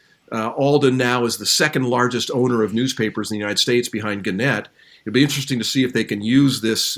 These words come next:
uh, expanded platform, this national footprint now, to, to drive national revenue, uh, find ways to get more regional revenue, and he-,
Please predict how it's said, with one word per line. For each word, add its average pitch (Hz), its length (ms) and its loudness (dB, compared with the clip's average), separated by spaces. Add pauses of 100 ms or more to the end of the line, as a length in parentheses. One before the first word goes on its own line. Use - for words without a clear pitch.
uh, 95 280 -8
expanded 131 640 2
platform, 92 680 -4
this 92 340 -6 (120)
national 113 540 -2
footprint 95 600 -4
now, 90 440 -8 (440)
to, 107 400 -2
to 120 120 -4
drive 104 580 2
national 131 500 2
revenue, 80 600 -4 (480)
uh, 107 320 -2
find 139 340 4
ways 135 220 4
to 127 100 -2
get 123 200 0
more 135 120 2
regional 139 420 2
revenue, 90 500 -2
and 92 200 -4
he-, 127 100 2